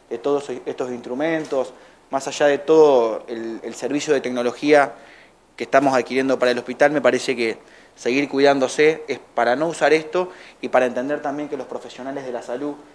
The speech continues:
las enfermeras, los médicos, eh, todos los que están trabajando en el hospital, limpieza, los que atienden el teléfono, los que están en la guardia, están muy cansados, están muy cansados y cuando hablamos de saturar el sistema de salud,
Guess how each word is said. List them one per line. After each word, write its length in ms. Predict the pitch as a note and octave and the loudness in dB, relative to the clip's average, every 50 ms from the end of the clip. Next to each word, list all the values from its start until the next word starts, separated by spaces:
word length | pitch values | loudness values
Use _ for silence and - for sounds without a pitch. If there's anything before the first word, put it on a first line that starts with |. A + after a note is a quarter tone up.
| _ _ _ _ - | _ _ _ _ -12
las 160 | C#3+ C#3 - | -10 -8 -6
enfermeras, 840 | C#3+ C3 - C#3+ C3+ C3 C3 B2+ B2+ B2+ B2 B2 A#2 A2+ - - - | -6 -2 0 0 0 0 0 0 2 4 4 4 4 2 -2 -10 -8
los 220 | A#2+ B2 C#3+ C#3 C#3 | -2 -2 -2 0 0
médicos, 720 | C#3 C3+ C3 C3 B2+ B2+ B2+ B2+ B2+ B2 B2 A#2+ - - - _ _ _ _ _ _ _ - | -2 -2 -2 -2 -2 -4 -6 -4 -4 -4 -4 -4 -6 -12 -20 _ _ _ _ _ _ _ -8
eh, 400 | A#2 A#2 A#2 A#2 A2+ A2+ A2+ G#2+ - - _ _ - | -6 -4 -2 -2 -2 -4 -6 -12 -18 -20 _ _ 2
todos 360 | - D#3 C3 A#2+ A2+ G#2+ G#2 | 4 4 6 6 2 0 -2
los 80 | A#2 G#2+ | -4 -6
que 80 | - | -4
están 180 | A2+ - C#3+ C#3+ | -2 0 0 2
trabajando 380 | C3+ C3+ B2+ B2 - C#3 C3+ | 2 2 2 2 2 -2 -2
en 60 | B2+ B2 | -2 -2
el 20 | |
hospital, 400 | A#2+ - C3+ - D3 C#3 C3+ D3 | -4 -4 -2 0 0 0 0 0
limpieza, 640 | F3 E3+ D#3+ - - C#3 C3 C3 B2+ B2+ - C3+ B2+ | -4 -4 -4 -4 -4 -4 -2 -2 -4 -4 -6 -6 -6
los 100 | B2 B2 | -6 -8
que 80 | - | -10
atienden 300 | B2+ B2+ C#3+ C3+ C3 C3 | -10 -10 -10 -10 -10 -10
el 80 | B2+ B2+ | -12 -10
teléfono, 340 | - C3 C3+ C3+ - C3 B2+ | -8 -8 -8 -8 -8 -6 -4
los 100 | B2+ B2 | -4 -4
que 80 | B2+ | -6
están 140 | B2 - C3+ | -4 -2 -2
en 100 | C3 B2+ | 0 2
la 60 | B2+ | 4
guardia, 400 | B2+ C3 C3 C3 B2+ B2 A#2+ A2+ - - - - - _ | 6 6 6 6 6 4 0 -2 -4 -8 -20 -20 -20 _
están 240 | - A#2+ - G#3+ A3 | -6 0 2 4 4
muy 140 | G#3+ A#3+ A#3+ | 4 4 4
cansados, 680 | - D#3 C#3 - G#3 F3+ C3 A#2 A2 G#2+ G2+ - - - _ _ _ _ _ _ - - - - - | 4 4 4 6 4 6 6 4 2 0 -4 -6 -16 -20 _ _ _ _ _ _ -20 -20 -20 -14 -10
están 280 | - - - F3+ F#3 | -6 0 0 0 2
muy 120 | F#3+ G#3+ G#3 | 2 0 0
cansados 640 | - F3+ E3+ - - G3+ G3+ G#3 G#3 G#3 G3+ - - - - _ _ _ _ _ _ _ _ _ _ _ _ _ _ _ _ - - - - - - | 0 0 0 2 2 4 4 6 4 2 0 -6 -16 -20 -20 _ _ _ _ _ _ _ _ _ _ _ _ _ _ _ _ -20 -20 -20 -20 -12 -10
y 80 | C#3+ | -6
cuando 220 | C3+ C#3 C3+ C#3 C3+ | -4 -2 0 4 4
hablamos 300 | C#3+ D#3+ F3 F3+ F3 D#3+ | 6 6 6 4 4 -2
de 80 | D3 | -2
saturar 360 | - C#3+ B2 - C3 C#3+ D#3 | -4 -6 -6 -2 2 2 2
el 80 | D#3 D3+ | 2 2
sistema 360 | - C3+ - - D3 D3 C#3 | -4 -6 -2 -2 0 0 0
de 60 | C3 | -2
salud, 500 | A#2+ - A#2+ C3 D3+ D#3 D3+ D3 C#3 B2 | -2 -2 -2 0 2 2 2 2 2 -2